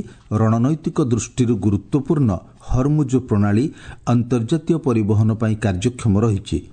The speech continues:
କିନ୍ତୁ ଆମେରିକା ଏବଂ ଇସ୍ରାଏଲ ସହିତ ଜଡ଼ିତ ଜାହାଜଗୁଡ଼ିକୁ ଏହି ଜଳପଥ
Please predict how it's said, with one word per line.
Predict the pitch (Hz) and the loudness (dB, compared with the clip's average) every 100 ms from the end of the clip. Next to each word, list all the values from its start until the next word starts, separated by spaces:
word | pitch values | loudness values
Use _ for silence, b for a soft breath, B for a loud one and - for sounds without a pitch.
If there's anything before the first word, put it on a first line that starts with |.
| B B B B | B B B B
କିନ୍ତୁ | 135 120 139 | -2 0 -2
ଆମେରିକା | 98 104 117 120 156 | 2 2 2 0 -2
ଏବଂ | 123 113 113 | 0 0 0
ଇସ୍ରାଏଲ | 117 - 110 113 | -2 -2 -2 0
ସହିତ | 107 - 104 110 92 | 0 0 0 0 0
ଜଡ଼ିତ | 101 98 - 131 | 2 2 0 0
ଜାହାଜଗୁଡ଼ିକୁ | 104 98 110 127 120 - 110 139 B B B | 2 2 2 0 -2 0 -2 -2 B B B
ଏହି | 123 113 95 | 0 2 0
ଜଳପଥ | 110 110 131 139 | 0 0 -2 -2